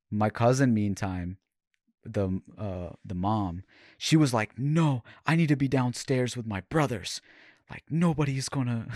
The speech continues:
<laughs> like, she's very courageous and brave. But everybody's like, "No, like, relax. You need to take care of the baby. Like, they're gonna take care of it." And then when we walked in, um, her husband <laughs> gave me a big hug.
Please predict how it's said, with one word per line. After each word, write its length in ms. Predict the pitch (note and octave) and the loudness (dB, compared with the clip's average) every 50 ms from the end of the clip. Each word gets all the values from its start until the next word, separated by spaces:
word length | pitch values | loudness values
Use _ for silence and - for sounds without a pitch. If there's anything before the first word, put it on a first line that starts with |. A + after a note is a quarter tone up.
| - - | -4 -2
<laughs> 680 | G3 E3 - _ _ - - - _ _ _ _ _ _ | -2 -4 -4 _ _ -20 -20 -20 _ _ _ _ _ _
like, 200 | F#2 F2+ F#2 F#2 - _ _ - _ _ _ | -8 -8 -8 -8 -10 _ _ -20 _ _ _
she's 220 | _ - - D3 D3 | _ -6 -4 -2 2
very 180 | D3+ D#3+ D#3+ | 2 2 2
courageous 520 | D3 - - C3 A2+ A2+ A2 G#2+ A2+ A2 - | 2 2 -2 0 0 0 0 0 -2 -2 -2
and 120 | A2 G#2 | -2 -2
brave. 320 | F2+ G#2 G2+ G2+ G#2 A2 A2+ _ _ _ _ _ _ _ _ _ _ _ _ _ _ _ _ _ _ _ _ _ _ _ _ _ | 0 0 0 0 0 -2 -6 _ _ _ _ _ _ _ _ _ _ _ _ _ _ _ _ _ _ _ _ _ _ _ _ _
But 340 | - G#2 G2 F#2 F#2 - - _ _ _ _ _ _ _ _ _ _ _ _ _ _ _ _ | -2 0 0 0 -2 -6 -10 _ _ _ _ _ _ _ _ _ _ _ _ _ _ _ _
everybody's 320 | - - A2+ G#2+ G#2+ A2 - | -8 -6 -4 -4 -4 -4 -6
like, 120 | A2+ - | -6 -6
"No, 300 | G#2 G2+ A#2+ B2 G2 F#2 - | -6 -4 -4 -4 -6 -8 -10
like, 160 | - - - | -12 -14 -10
relax. 600 | - G2+ F#2 F#2 F#2+ F2+ - - - - - - | -10 -8 -6 -6 -6 -8 -8 -10 -12 -12 -10 -10
You 60 | A#2 | -10
need 180 | G2 G2+ G2+ F#2+ | -10 -12 -12 -10
to 40 | - | -10
take 80 | A2 G#2 | -12 -10
care 120 | - G#2 | -10 -10
of 40 | F#2+ | -10
the 60 | F#2 | -8
baby. 340 | D#2+ F2+ F2+ F2 F#2 - - | -8 -8 -8 -8 -8 -12 -12
Like, 180 | - - - _ _ _ _ _ _ _ _ _ _ _ _ _ _ _ _ _ _ _ _ _ _ _ _ _ _ _ _ _ _ _ _ _ _ _ _ | -14 -16 -18 _ _ _ _ _ _ _ _ _ _ _ _ _ _ _ _ _ _ _ _ _ _ _ _ _ _ _ _ _ _ _ _ _ _ _ _
they're 140 | - G#2 G2+ | -6 -6 -4
gonna 140 | F#2 F#2+ F#2 | -4 -6 -6
take 180 | - F#2+ F2+ | -6 -8 -10
care 160 | - - - - | -10 -12 -12 -12
of 80 | - | -12
it." 120 | - - - _ _ _ _ _ _ _ _ _ _ _ _ _ - | -14 -18 -20 _ _ _ _ _ _ _ _ _ _ _ _ _ -8
And 140 | - G#2 G2+ | -4 -2 -2
then 140 | G2+ G2+ G2 | -2 0 0
when 140 | G2 F#2+ | -2 -2
we 100 | F#2+ G2 | -2 -4
walked 300 | F#2+ F#2 F2+ F#2 - - | -4 -4 -6 -6 -6 -6
in, 280 | G#2 F#2 F2+ F2+ F2+ F2+ - _ _ _ _ | -6 -6 -4 -6 -8 -10 -16 _ _ _ _
um, 360 | - G#2+ G2 F#2+ - G#2+ G#2 - - | -8 -8 -6 -8 -10 -12 -16 -16 -14
her 100 | - F#2 | -10 -6
husband 520 | F2+ G#2+ G#2 F#2+ G#2 - G#2 - - - - _ | -4 -4 -4 -2 -2 -2 0 0 -2 -6 -10 _
<laughs> 120 | _ _ _ | _ _ _
gave 240 | - D3 C3 A#2+ G#2 | 2 4 4 4 2
me 120 | A#2+ A#2 | 2 2
a 60 | A2+ | 2
big 260 | G2 - A#2+ A#2+ G#2+ | 2 0 -2 -2 2
hug. 300 | - C3 - F#2+ F#2+ - | 2 2 2 2 0 -4